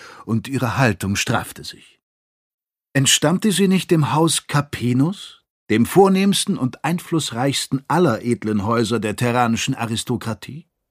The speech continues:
Hatte Haus Capinus nicht den Aufstieg des Imperators während der Einigungskriege festgehalten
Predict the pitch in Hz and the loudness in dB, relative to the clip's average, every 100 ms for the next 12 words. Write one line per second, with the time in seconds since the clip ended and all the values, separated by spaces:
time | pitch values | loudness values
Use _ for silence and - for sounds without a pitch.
0 | _ _ _ _ _ _ - 156 - 214 | _ _ _ _ _ _ 0 0 2 0
1 | 147 170 170 - 156 156 143 185 202 202 | 2 0 0 0 2 2 2 2 2 0
2 | 165 165 - 143 139 120 160 - 190 - | 0 0 2 2 2 0 -2 -2 -4 -4
3 | 160 - 143 120 131 117 143 160 147 - | -6 -4 -4 -2 -2 0 -2 -2 -6 -2
4 | 131 131 127 120 117 151 143 117 107 - | -2 0 -2 -2 0 0 2 0 0 -2
5 | 123 107 - 131 113 - 107 - 110 - | -2 -2 -4 -4 -4 -6 -8 -6 -8 -4
6 | 175 | -4